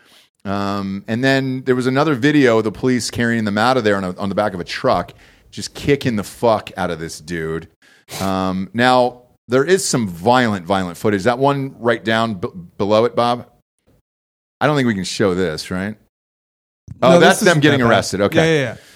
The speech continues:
Speaker 2: No,
Speaker 1: Because
Speaker 2: there's, there's a video of, uh,
Speaker 1: there's an execution video
Speaker 2: Yeah.
Speaker 1: that was going around
Speaker 2: They're
Speaker 1: that I
Speaker 2: hanging
Speaker 1: watched
Speaker 2: the
Speaker 1: last
Speaker 2: dude.
Speaker 1: night that I was just, I didn't see the hanging one. I saw the guy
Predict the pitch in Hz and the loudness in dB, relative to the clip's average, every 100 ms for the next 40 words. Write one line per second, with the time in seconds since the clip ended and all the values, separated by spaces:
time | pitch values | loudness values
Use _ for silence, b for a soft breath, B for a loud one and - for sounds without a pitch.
0 | b - 190 151 185 - - 190 185 175 | b 0 4 4 4 -2 -4 0 2 0
1 | 151 196 185 170 143 117 120 110 107 165 | 0 2 4 2 0 -2 -6 -4 2 4
2 | 165 175 156 - 202 - 139 147 - 160 | 4 2 0 0 -4 0 4 4 2 2
3 | 160 165 170 165 165 165 165 151 160 160 | 4 6 6 6 6 2 0 0 0 2
4 | 165 165 160 160 160 165 156 156 156 160 | 4 4 4 4 6 6 4 6 4 4
5 | 156 151 156 139 131 127 110 117 - 143 | 2 2 0 2 4 4 0 -6 0 2
6 | 214 196 175 123 113 135 123 98 92 92 | 2 0 2 2 2 0 0 -2 -2 0
7 | 131 139 196 147 107 127 127 131 | -2 2 0 2 2 4 6 4